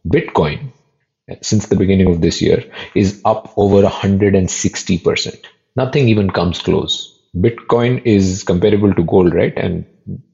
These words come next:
you can see right now it beats gold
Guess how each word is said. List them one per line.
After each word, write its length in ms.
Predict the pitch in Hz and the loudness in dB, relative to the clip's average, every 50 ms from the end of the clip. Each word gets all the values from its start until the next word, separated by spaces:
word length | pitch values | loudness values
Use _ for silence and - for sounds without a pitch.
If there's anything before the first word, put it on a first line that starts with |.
| _ _ - - _ _ _ | _ _ -20 -20 _ _ _
you 420 | - - - - 101 98 98 98 | -20 -20 -18 -14 -8 -4 -2 0
can 160 | 95 98 90 | 0 0 0
see 200 | 85 - 113 98 87 | 0 0 0 2 4
right 180 | 87 85 - - | 2 2 0 -2
now 140 | 82 85 | -4 -2
it 200 | 98 90 87 87 | -2 -2 -2 0
beats 520 | 87 98 107 110 110 - - - - - _ _ _ - | 0 2 2 2 0 -4 -10 -12 -12 -20 _ _ _ -4
gold 360 | 85 98 95 98 98 98 92 | 0 2 4 4 4 2 0